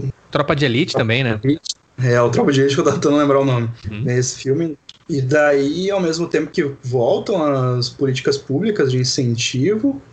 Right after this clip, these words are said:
Speaker 2: se tem, ah, o barateio do, do, dos equipamentos, né? Então,
Speaker 1: Uhum.
Speaker 2: com as câmeras digitais que se tem, fica muito mais fácil fazer cinema. Tipo,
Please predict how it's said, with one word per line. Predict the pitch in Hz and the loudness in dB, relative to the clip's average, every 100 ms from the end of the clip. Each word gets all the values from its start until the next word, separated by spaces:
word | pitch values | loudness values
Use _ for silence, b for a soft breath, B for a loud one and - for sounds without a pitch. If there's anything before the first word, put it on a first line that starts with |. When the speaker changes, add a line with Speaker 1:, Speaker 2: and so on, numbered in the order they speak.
| B B | B B
Speaker 2:
se | - - 190 | -2 0 0
tem, | 185 165 156 180 196 | 0 0 2 0 0
ah, | 196 196 196 196 196 185 185 - | 2 2 2 2 2 0 -2 -8
o | 143 147 160 | -4 -2 -2
barateio | 151 160 170 170 156 247 180 | 0 2 0 0 0 0 0
do, | 127 117 113 113 120 | 0 2 0 -2 -4
do, | 117 120 117 113 113 120 113 107 - | -6 -4 -2 0 0 -2 -2 -4 -6
dos | 131 120 | -2 2
equipamentos, | 131 127 131 131 117 110 113 110 | 2 0 0 2 2 2 0 -2
né? | 107 92 | -6 -4
Então, | 110 113 113 | -4 -2 -2
Speaker 1:
Uhum. | 131 170 175 170 156 131 | 0 0 0 0 -2 -2
Speaker 2:
com | 127 | -2
as | 127 - _ | -4 -6 _
câmeras | 131 131 | 0 0
digitais | 123 127 131 127 104 147 185 135 | 2 0 0 0 2 2 2 0
que | 131 | -4
se | - | -4
tem, | 117 104 139 190 147 139 107 - | -2 -2 0 -2 -2 -6 -8 -8
fica | - 131 | -2 2
muito | 139 139 - | 2 2 2
mais | 185 180 - | 0 2 0
fácil | 143 135 214 - | 2 2 0 -4
fazer | 127 117 | -2 0
cinema. | 113 - 110 110 | 0 -2 -2 -2
Tipo, | - 135 | -4 -10